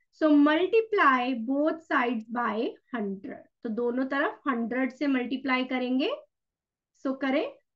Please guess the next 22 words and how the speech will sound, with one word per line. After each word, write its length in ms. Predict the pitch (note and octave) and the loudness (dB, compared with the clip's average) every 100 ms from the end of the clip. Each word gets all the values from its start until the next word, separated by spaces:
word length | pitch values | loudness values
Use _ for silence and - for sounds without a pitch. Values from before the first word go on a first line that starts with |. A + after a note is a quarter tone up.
| _ - | _ 0
हंड्रेड 540 | C#4+ D4 D4+ F4 F#4+ F4+ | 6 6 6 6 4 2
into 260 | E4 F4+ - | 0 -2 0
ten 280 | D#4+ D#4 D#4 | 2 6 6
is 200 | E4+ E4 _ | 4 -4 _
थाउजेंड। 560 | C#4+ A#3 A3+ G3+ D4 A4+ - _ _ _ _ _ _ _ _ _ | -2 -2 -2 -2 0 0 -4 _ _ _ _ _ _ _ _ _
So 120 | C#4+ A4 A#4 G#3 G3+ | -2 -2 -4 -8 4
वन 320 | D4 E4+ A4 - _ | 6 6 2 -4 _
थर्टी 420 | D4 A3 _ C#4+ C4+ | -6 -6 _ -2 -2
फ़ोर, 440 | - F4 C4+ G#3 | -2 0 0 0
डेसिमल 500 | A#3 C4 D4+ D4 D4+ | -4 -2 2 2 2
दो 180 | C#4+ C#4+ | 2 0
प्लेसेस 460 | D4+ D4+ D#4 E4 D#4 | 2 0 0 0 2
आगे 240 | C#4+ C#4 | 2 4
मूव 300 | D4+ D#4+ D#4+ | 4 6 4
हो 80 | D4+ D#4+ | 2 2
जाएगा। 420 | D4+ C#4 D4 G#4 - _ _ _ _ _ | 2 2 2 0 -2 _ _ _ _ _
So 60 | C#4 | 2
let 260 | D4 D#4+ | 2 2
this 180 | G#4+ G#4+ G#4+ | -2 -2 -2
as 100 | F#4+ | -2
equation 540 | D#4+ F4+ D#4 F4+ E4+ | -2 -2 -2 -2 0
one 280 | D#4 C4 C4+ | 4 4 4